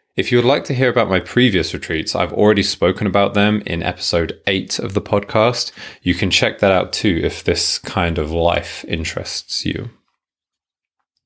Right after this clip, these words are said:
So to start with, I just had to get to the temple.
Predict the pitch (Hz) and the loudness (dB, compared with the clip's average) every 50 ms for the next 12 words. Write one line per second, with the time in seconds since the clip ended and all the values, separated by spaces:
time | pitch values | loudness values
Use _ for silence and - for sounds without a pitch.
0 | _ _ _ - - - 139 135 135 135 131 - - - - 123 - - - - | _ _ _ -8 0 4 6 6 6 6 4 2 0 0 2 2 4 2 4 4
1 | 156 165 185 180 - 85 82 80 - - - - - - _ _ _ _ _ _ | 4 4 4 2 0 0 -2 -2 -4 -4 -8 -14 -20 -20 _ _ _ _ _ _
2 | _ 92 95 95 85 - - 123 127 123 - - - - 107 95 - - - 98 | _ -2 -2 0 0 2 2 4 4 2 0 -4 -4 -2 -2 -2 -4 -2 -2 -4
3 | 85 82 87 90 87 - 104 101 - - - - 101 82 80 78 - 80 76 73 | -2 -4 -6 -4 0 2 2 2 0 -4 -6 -4 -2 -2 -2 -2 -2 -4 -6 -6
4 | 78 - - - - | -8 -14 -16 -18 -18